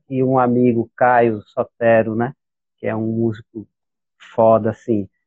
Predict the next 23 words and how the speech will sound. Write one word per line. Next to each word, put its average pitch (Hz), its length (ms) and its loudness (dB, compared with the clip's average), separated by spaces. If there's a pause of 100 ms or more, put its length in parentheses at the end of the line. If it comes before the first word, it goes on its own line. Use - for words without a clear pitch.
(120)
ele 117 160 0
foi 123 220 0
lá 127 240 4
e 123 60 0
pegou 127 360 0
e 127 60 2
musicou, 139 680 2
e 170 80 4
quando 175 260 0
ele 180 140 4
musicou, 185 540 2
eu 202 40 4
disse, 196 160 -6
"Porra, 151 240 2
agora 156 340 4
é 175 100 6
a 147 80 6
hora 147 180 6
de 151 140 -8
fazer 160 220 0
a - 20 4
história", 113 480 0
né? 131 160 -4